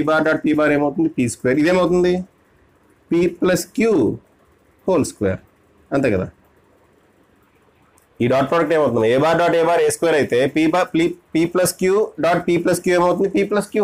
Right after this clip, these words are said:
whole square. దాని magnitude తీసుకోవాలి మనం. Okay, so పీ bar dot పీ బార్ ఏమవుతుంది? పీ square plus ఇది అయిపోయింది. Q bar dot Q bar ఏమవుతుందమ్మా? Q square plus P bar dot క్యూ bar, క్యూ bar dot P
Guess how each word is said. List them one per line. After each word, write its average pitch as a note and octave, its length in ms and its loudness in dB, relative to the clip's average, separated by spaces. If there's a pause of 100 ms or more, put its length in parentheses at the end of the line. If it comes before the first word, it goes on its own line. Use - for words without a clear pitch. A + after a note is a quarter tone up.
whole F3 180 0
square. C#3 260 0 (760)
దాని D#3 180 0
magnitude E3 420 0
తీసుకోవాలి A#2+ 380 -2
మనం. - 160 -8 (1000)
Okay, C#3+ 220 0 (320)
so F3 60 -2 (100)
పీ F#3 80 2 (100)
bar G#3+ 220 2
dot G#3+ 180 0
పీ G#3 160 2
బార్ G3+ 160 2
ఏమవుతుంది? G3 400 0
పీ D3+ 80 2 (100)
square B2 320 -2 (880)
plus F3+ 240 0 (520)
ఇది C3+ 120 2
అయిపోయింది. G2 340 -2 (600)
Q F#3+ 120 2 (100)
bar G#3+ 240 2
dot G#3+ 200 2
Q G3+ 160 2
bar G3+ 160 2
ఏమవుతుందమ్మా? G3+ 540 2
Q D3 120 0 (120)
square A#2+ 320 0 (640)
plus E3 280 0 (600)
P F3+ 80 2 (140)
bar A3+ 260 2
dot A3+ 180 2 (100)
క్యూ G#3+ 200 2
bar, G#3+ 200 2 (120)
క్యూ G#3 220 0
bar G3+ 220 2
dot G3+ 200 0
P G3+ 80 0